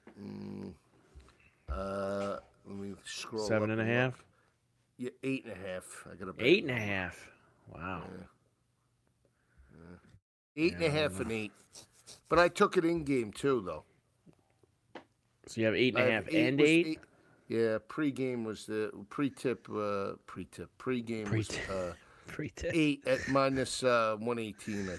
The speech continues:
Speaker 1: took it.
Speaker 2: All right. <laughs> Uh, seventy-three fifty-nine now, as the UConn makes a couple of free throws,
Speaker 1: Mm.
Speaker 2: and that is about going to be all that she wrote.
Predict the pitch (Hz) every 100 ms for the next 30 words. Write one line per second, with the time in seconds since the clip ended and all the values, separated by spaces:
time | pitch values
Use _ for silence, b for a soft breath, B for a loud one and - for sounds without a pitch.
0 | - 85 - 85 B B B B B B
1 | 113 117 107 98 92 - - - 104 B
2 | B B B B B B - 127 127 135
3 | 135 135 131 - 131 - - 175 185 170
4 | 156 - - 139 160 160 147 - 143 127
5 | - 120 123 120 113 110 104 98 92 90
6 | 87 - b b b b b b _ _
7 | - 92 107 110 117 107 110 104 98 -
8 | 107 104 98 - 110 110 98 95 90 87
9 | - _ b b b b b b b -
10 | 90 - 92 90 92 90 87 - 95 113
11 | 120 101 98 110 117 98 117 113 104 107
12 | 104 123 143 147 147 147 151 139 - 139
13 | 131 117 98